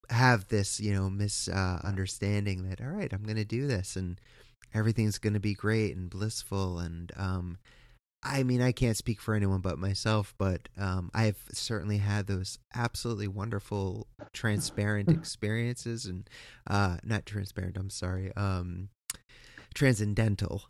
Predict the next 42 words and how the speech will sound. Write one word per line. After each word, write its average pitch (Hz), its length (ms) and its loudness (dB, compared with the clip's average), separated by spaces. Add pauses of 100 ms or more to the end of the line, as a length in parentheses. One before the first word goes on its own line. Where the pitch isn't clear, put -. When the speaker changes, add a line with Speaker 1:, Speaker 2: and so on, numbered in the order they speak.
Speaker 1:
uh, 107 300 2
which 101 240 -6
are 104 80 0
Speaker 2:
<laughs> 156 100 8
Speaker 1:
lovely. 170 560 12 (160)
But 120 140 4
I've 123 180 6
also 123 300 6
had 113 300 4
those, 101 420 2
like, 98 320 0 (100)
wow, 104 800 4
you 101 140 -2
know, 101 140 2
like, 98 380 -4
I'm 107 160 2
in 101 100 0
a 95 60 -2
nightmare. 95 540 0
These 92 220 -6
things 107 320 0
are 98 120 -2
coming 92 420 -2
up 92 280 -2
that, 92 220 0 (540)
you - 260 -2
know, 104 180 2
that 113 180 0 (220)
meditation's 120 680 2
opening, 107 460 0
those 95 220 -2
floodgates 107 720 -2
of, 98 420 -4
um, 92 360 -4
just, - 440 -8 (260)
uh, 104 40 -8 (160)
stuff - 400 -2
I've 104 400 -2
repressed 107 720 -2
and 95 200 -4
suppressed. 101 680 -2
And, 85 180 -6